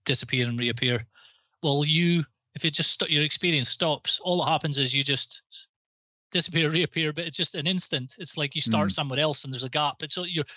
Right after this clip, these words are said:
Speaker 1: you're looking back, "Oh, there was a gap there where I wasn't there."
Speaker 2: Hmm.
Speaker 1: You're not in, you're not, not there going, "Oh, I'm not there now." If you are experiencing not being there, then you are experiencing <laughs> something. So it's not what
Speaker 2: It's,
Speaker 1: I'm
Speaker 2: it's
Speaker 1: talking
Speaker 2: like,
Speaker 1: about.
Speaker 2: it's like you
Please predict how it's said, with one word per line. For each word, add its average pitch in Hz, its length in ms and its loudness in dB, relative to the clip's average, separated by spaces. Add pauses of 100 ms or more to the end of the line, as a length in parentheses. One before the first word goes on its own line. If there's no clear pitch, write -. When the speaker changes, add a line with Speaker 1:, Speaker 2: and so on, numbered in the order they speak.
Speaker 1:
you're 151 180 2
looking 175 280 0
back, 151 240 2 (100)
"Oh, 190 100 2
there 160 80 0
was 143 120 0
a 139 100 -2 (120)
gap 165 280 0
there 139 200 0
where 131 120 0
I 135 80 2
wasn't 139 420 -2
there." 139 300 0 (320)
Speaker 2:
Hmm. 147 100 6
Speaker 1:
You're 165 100 4
not 180 320 2
in, 165 540 0
you're 165 160 -2
not, 180 180 2
not 165 280 2
there 156 240 4
going, 151 220 2
"Oh, 226 180 2
I'm 151 100 0
not 170 180 0
there 180 200 4
now." 131 180 2 (500)
If 180 140 0
you 175 140 4
are 185 320 4 (420)
experiencing 151 840 0
not 156 220 0
being 139 260 2
there, 127 380 2 (180)
then 131 340 0
you 127 380 2 (640)
are 127 240 4
experiencing 123 580 0
<laughs> - 80 2
something. 160 260 2
So 143 160 0
it's 135 220 -4
not 135 120 -2
what 127 120 2
Speaker 2:
It's, 117 80 -8
Speaker 1:
I'm 135 40 2
Speaker 2:
it's 127 80 4
Speaker 1:
talking 151 140 6
Speaker 2:
like, 135 100 2
Speaker 1:
about. 131 60 0
Speaker 2:
it's 139 160 4
like 143 180 4
you 127 80 6